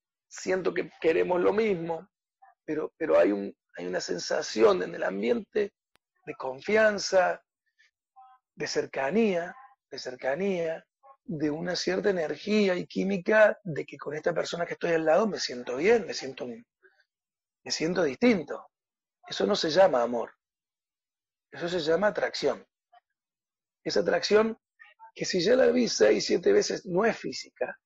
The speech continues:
solamente, pero se manifiesta en lo físico. Quiero estar más tiempo con esta persona, me gusta estar con esta persona, y eventualmente no me disgustaría tener un contacto físico, que no se puede, pero siento esas ganas.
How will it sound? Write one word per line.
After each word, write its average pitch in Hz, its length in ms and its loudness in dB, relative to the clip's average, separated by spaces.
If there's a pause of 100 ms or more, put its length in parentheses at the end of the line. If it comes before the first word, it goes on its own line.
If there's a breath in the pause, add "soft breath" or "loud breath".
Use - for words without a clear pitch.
(100)
solamente, 147 840 -2 (540)
pero 175 200 8
se 156 160 0
manifiesta 143 520 0
en 190 60 2
lo 156 60 -2
físico. - 500 -10
Quiero 180 160 4
estar 190 220 4
más 185 200 -2
tiempo 185 340 0
con 165 120 -2
esta 151 180 -2
persona, 160 420 -2
me 160 120 -10
gusta 190 280 -4
estar 175 140 -6
con 180 100 -6
esta 175 120 -6
persona, 196 480 0 (580)
y 190 140 4
eventualmente 233 1200 6 (960)
no 202 300 4
me 302 100 2
disgustaría 208 760 4
tener 190 240 2
un 214 80 2
contacto 185 340 0
físico, - 560 -6 (400)
que 165 160 0
no 196 100 4
se 180 120 2
puede, 180 480 4 (120)
pero 175 220 2
siento 214 640 4
esas 185 220 2
ganas. - 480 -6